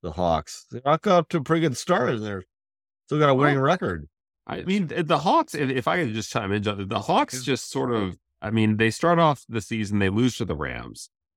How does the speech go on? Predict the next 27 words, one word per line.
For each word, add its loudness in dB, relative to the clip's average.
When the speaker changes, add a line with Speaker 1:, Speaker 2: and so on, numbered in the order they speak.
Speaker 2:
and 2
then 0
they, 2
you -2
know, -4
they, 0
they 0
beat -2
the -6
Lions, 0
and -4
then -4
they've 0
sort 0
of 0
had 0
this 0
kind -4
of -4
Jekyll 0
and 0
Hyde 0
look -2
to -2
them -6
this -8
year. -2